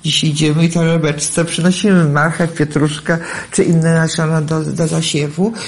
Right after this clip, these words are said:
I tu też wszyscy, prawda, otwieramy oczy, że na przykład w takim ogródku rosła kapusta na rozsady. Ona była taka blado zielona,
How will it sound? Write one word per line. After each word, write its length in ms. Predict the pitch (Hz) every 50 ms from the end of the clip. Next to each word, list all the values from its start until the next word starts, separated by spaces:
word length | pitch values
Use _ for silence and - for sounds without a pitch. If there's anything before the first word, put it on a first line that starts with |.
| - - -
I 80 | 151
tu 100 | 175 190
też 220 | 185 - 180 170 -
wszyscy, 640 | - - 180 165 - - - - 170 170 165 165 175 -
prawda, 260 | 175 160 156 165 -
otwieramy 580 | - 156 - - 165 160 156 151 160 156 - -
oczy, 360 | 139 143 147 147 - 160 156
że 140 | 147 151 151
na 100 | 156 147
przykład 300 | 151 - - 170 156 156
w 40 |
takim 280 | - 156 151 151 160 151
ogródku 520 | 151 151 151 156 160 160 - - - 165 165 - - -
rosła 240 | 175 165 - 170 156
kapusta 680 | 151 - 160 147 - - 160 147 151 - - - 143 135
na 140 | 135 139 139
rozsady. 760 | - 139 135 - - - 143 139 143 143 139 156 180 190 190 - - - - - -
Ona 120 | 156 147
była 180 | 143 143 147 143
taka 280 | 143 143 139 143 139
blado 580 | 139 139 139 143 139 143 147 151 147 151 143 139
zielona, 800 | 135 151 147 143 143 143 147 147 151 151 151 156 156 165 180 190